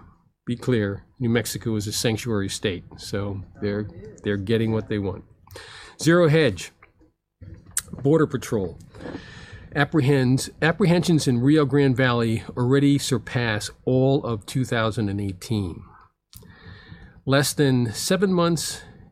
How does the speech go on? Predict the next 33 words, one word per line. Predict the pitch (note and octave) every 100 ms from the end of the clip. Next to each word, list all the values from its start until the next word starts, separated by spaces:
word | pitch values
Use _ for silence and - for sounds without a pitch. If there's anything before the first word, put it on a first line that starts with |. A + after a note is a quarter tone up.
| _ _ _ _ _
into | C3+ A#2 - - D#3+ C#3+
the | A2+
fiscal | - - A3+ - - G#2+
year, | G2+ F#2 F2+ G#2 -
uh, | G#2+ G2+
the | G2 A2+
Rio | B2+ B2+
Grande, | A#2+ A#2+ A2+ A2 G#2 - - - - -
um, | A2+ G#2+ G2+ G#2 G#2
Valley | B2+ A#2+ A#2+ A2+
sector | - C3 - A2+
has, | A2+ A2
uh, | G#2 -
apprehended | B2 B2+ A#2 A#2+ A#2
more | G#2 A2 A2
than | A2 G#2
a |
hundred | G2+ C#3 C#3+
and | C3 A#2
sixty-four | - C#3+ - C3+ - A#2
thousand, | G#2 - A#2+ A#2 A#2 A#2+ A2 A2+ C3+
um, | A2 G2+ G2 G2 - -
migrants, | A#2 G#2+ G2+ F2+ -
and | A#2+
that's | A#2 -
a | A#2 G#2
fiscal | - A2+ - - A2+
year, | G#2+ G#2 G#2+
not | A2+ A2
the | G#2
calendar | G#2+ G#2+ G2+ F#2+
year. | F#2+ G2+ G2
So, | - G#2